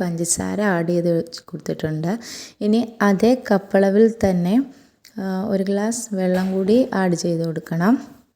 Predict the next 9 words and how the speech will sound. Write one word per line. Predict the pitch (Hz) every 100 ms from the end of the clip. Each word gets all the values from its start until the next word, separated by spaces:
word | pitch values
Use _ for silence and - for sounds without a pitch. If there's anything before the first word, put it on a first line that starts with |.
| _ _ _ _ _ _ _ _ _ _ _ _ -
ഈ | 214
ചാനൽ | 220 247 247 254
ആദ്യമായിട്ട് | 247 220 214 226 220 247
കാണുവാണെങ്കിൽ | 240 233 233 226 226 226
സബ്സ്ക്രൈബ് | 240 214 185 - 202 202
ചെയ്യാൻ | 214 226 226 240
മറക്കല്ലേ, | 233 202 196 202 196 202
ലൈക്കും | 202 185 185 214 226
ഷെയറും | 226 196 214 262